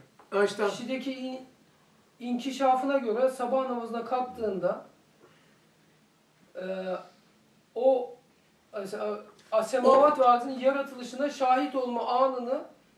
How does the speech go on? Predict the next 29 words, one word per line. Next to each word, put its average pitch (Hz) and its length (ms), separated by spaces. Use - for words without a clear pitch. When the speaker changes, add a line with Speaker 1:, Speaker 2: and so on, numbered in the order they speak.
Speaker 2:
kendindeki 262 600
inkişafı 262 800
nispetinde 233 640
te- 262 120
Speaker 1:
O 320 140
halet 285 340
oluyormuş 262 500
biliyor 233 220
musun? 180 380
O 240 200
halet 247 400
varmış 208 460
namazda 165 460
kanunet. 151 520
İşte 196 240
bu 220 60
anlattığım 220 580
se-, 202 460
o 175 420
seher 208 320
vakti, 170 360
o 147 60
sabah 170 300
namazı 165 460
vesaire. 160 460
Anne 196 320
karnına 175 440
düşmeden, 143 540
bir, 160 400